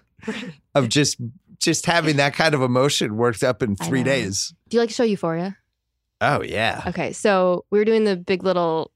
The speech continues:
Speaker 2: Lies show.
Speaker 1: Yeah.
Speaker 2: But I felt like the whole time I was just cheating on it with Euphoria. I was just like, "I just can't wait for the show to, I just wanna watch Euphoria every night." And I think the reason I liked it so much was the emotion. It really captured that, like, heightened emotion.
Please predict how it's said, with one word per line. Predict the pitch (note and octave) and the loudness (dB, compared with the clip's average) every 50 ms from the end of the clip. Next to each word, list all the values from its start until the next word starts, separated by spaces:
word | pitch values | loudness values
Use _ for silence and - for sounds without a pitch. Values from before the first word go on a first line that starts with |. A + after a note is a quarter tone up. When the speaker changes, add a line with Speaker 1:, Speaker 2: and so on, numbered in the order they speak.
| _ _ | _ _
Speaker 2:
Lies | - E3 D#3+ D#3+ E3 D#3+ E3 E3 - - | -2 0 0 2 2 0 0 -4 -6 -6
show. | - - D#3 | -4 0 2
Speaker 1:
Yeah. | - C3 C3+ C3+ A2+ F2+ - - - - _ _ _ _ _ _ _ _ - | 4 4 4 4 2 0 -4 -10 -20 -20 _ _ _ _ _ _ _ _ -8
Speaker 2:
But | G3+ F3+ G#3+ G3 | -2 0 2 2
I | F#3+ | 2
felt | F#3+ - G#3+ F#3 G3+ | 2 2 2 2 2
like | F#3+ F3+ F3 - | 2 0 0 -2
the | F#3+ | -2
whole | F3 F#3 F3+ | 0 0 0
time | F3+ F3+ D#3+ | 0 0 -2
I | D3+ | -2
was | D#3+ D#3 - | -2 -4 -6
just | E3 - - | -8 -8 -6
cheating | - F3 D#3+ D#3 E3 D#3+ | -4 -2 -2 -2 -2 -2
on | C#3 A2+ A2 | -4 -4 -4
it | G2+ - | -6 -6
with | - E3+ - | -8 -12 -14
Euphoria. | - - - G2 G#2+ G#2+ D#2+ C#2+ C#2+ - F3+ - _ _ _ - - | -12 -6 -4 -2 -2 -2 -4 -6 -8 -8 -10 -14 _ _ _ -10 -8
I | G#3+ | -6
was | G3+ | -6
just | E3 D#3+ - | -6 -6 -6
like, | D#3+ - | -6 -6
"I | - F3 | -6 -6
just | E3 - | -6 -6
can't | - F3+ - | -6 -4 -4
wait | E3 E3+ E3+ | -2 -4 -4
for | - E3+ | -4 -6
the | F3 | -6
show | E3 - - E3 E3 | -6 -4 -4 -4 -2
to, | E3 - - - | -4 -4 -2 -2
I | F#3 F#3 | 0 0
just | F3+ - | 0 -2
wanna | - F3 D3 | -4 -4 -4
watch | C#3 F#3 - - | -4 -6 -6 -6
Euphoria | A3+ A3 - - G#3+ G#3+ A3 G#3+ G3+ F#3 | -8 -6 -4 0 0 2 2 4 4 4
every | F3+ F#3 F#3 F3+ | 2 2 2 0
night." | F3+ F#3 G3+ A3 G#3 G3 F#3 - _ _ _ _ _ _ _ _ _ _ - | 0 2 2 2 0 0 -2 -4 _ _ _ _ _ _ _ _ _ _ 0
And | G#3 G#3 G3 G3 F#3 F3+ F3 F3 - | 2 2 4 4 2 2 0 0 -2
I | F#3+ | -4
think | F#3+ - B3+ B3+ A#3 - - _ _ _ _ - | -2 0 0 0 -2 -4 -10 _ _ _ _ -4
the | G#3 G3 | -2 0
reason | G3 A3 A3+ G#3 G#3 | 2 2 2 2 0
I | F3+ E3+ | 0 0
liked | F3 F3+ A3 - | 0 0 -2 -2
it | A3+ G#3 | -6 -8
so | - - F#3 E3 | -6 -4 -2 -2
much | E3 D#3+ D#3 C#3+ - - - - _ _ _ _ _ _ _ _ _ _ _ - | 0 -2 -2 -4 -6 -8 -12 -12 _ _ _ _ _ _ _ _ _ _ _ -6
was | - F#3+ F#3+ F3+ E3 D#3+ | -2 0 0 0 0 0
the | F3 F3 | 0 0
emotion. | E3 E3 D#3+ D#3+ E3+ - - - | 0 0 0 -2 -2 -4 -6 -6
It | - F3+ - | -8 -8 -6
really | G#2+ F3+ F#3+ F#3+ F#3+ | -4 -2 0 0 0
captured | F#3 - - F3 F3 D#3+ - - - F3 E3 D#3+ | -2 -4 -4 -4 -4 -4 -4 -4 -4 -4 -2 -2
that, | - D#3 - | -4 -4 -4
like, | B2+ D#3 - | -4 -6 -8
heightened | - - - - E3 D#3+ - F3+ F3+ F3 | -8 -10 -8 -6 -6 -4 -2 -2 -2 -2
emotion. | D#3+ D#3 D3+ D3+ D#3 D#3 - - E3 D3+ D#3 D3 C#3+ C#3 | -2 -2 -2 -2 -4 -4 -4 -4 -4 -4 -4 -6 -8 -8